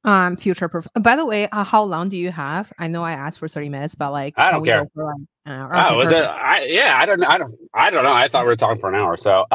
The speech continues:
Speaker 1: Yeah.
Speaker 2: um,
Speaker 1: Okay,
Speaker 2: so
Speaker 1: perfect. That's, <laughs> uh, that's what I was,
Speaker 2: Yeah, yeah.
Speaker 1: what I was
Speaker 2: Uh,
Speaker 1: trying to do, but, like, I didn't want to
Speaker 2: uh,
Speaker 1: make, like, a mega time commitment.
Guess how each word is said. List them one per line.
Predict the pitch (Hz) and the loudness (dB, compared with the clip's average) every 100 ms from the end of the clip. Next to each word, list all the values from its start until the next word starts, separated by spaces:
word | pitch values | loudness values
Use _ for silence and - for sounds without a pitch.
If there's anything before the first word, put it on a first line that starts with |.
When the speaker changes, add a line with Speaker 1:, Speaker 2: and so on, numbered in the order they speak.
| 131 123 120 | 4 4 4
Speaker 1:
Yeah. | 120 180 | 4 4
Speaker 2:
um, | 113 107 | -2 0
Speaker 1:
Okay, | 277 220 - 233 | 0 0 2 2
Speaker 2:
so | 302 | 4
Speaker 1:
perfect. | 254 202 214 | 2 0 -2
That's, | 196 - 233 - _ | -6 -8 -20 -20 _
<laughs> | 113 107 | -2 0
uh, | 254 | 2
that's | 254 311 | 2 2
what | 349 262 | 0 2
I | |
was, | 240 233 | 4 4
Speaker 2:
Yeah, | 156 | 4
yeah. | 127 113 _ - | 2 -2 _ -16
Speaker 1:
what | 220 202 | -8 -6
I | |
was | 208 208 - | -6 -8 -4
Speaker 2:
Uh, | |
Speaker 1:
trying | 226 170 190 | -2 0 -2
to | 226 | -4
do, | 247 277 247 | -8 -10 -10
but, | 165 165 | -12 -12
like, | 170 160 | -2 2
I | |
didn't | 170 170 165 | 4 4 6
want | 165 | 6
to | 165 | 6
Speaker 2:
uh, | 165 - - | 4 0 -4
Speaker 1:
make, | 170 | -8
like, | 165 | -6
a | 170 | -6
mega | 160 156 165 160 180 _ _ _ - | -6 -6 -6 -6 -8 _ _ _ -6
time | 160 160 | -6 -6
commitment. | 147 - 175 202 | -16 -14 -10 -8